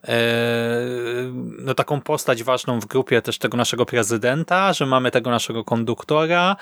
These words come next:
e, mamy naszego magika, którego, e,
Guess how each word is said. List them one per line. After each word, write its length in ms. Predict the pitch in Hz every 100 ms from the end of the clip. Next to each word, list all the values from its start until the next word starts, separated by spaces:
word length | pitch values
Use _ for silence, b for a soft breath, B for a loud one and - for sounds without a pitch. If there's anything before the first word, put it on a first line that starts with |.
| B 151 -
e, 120 | 120
mamy 240 | 123 131
naszego 380 | 131 123 135 131
magika, 540 | 131 131 120 156 - 135
którego, 540 | - 127 127 127 127 B B B
e, 40 | -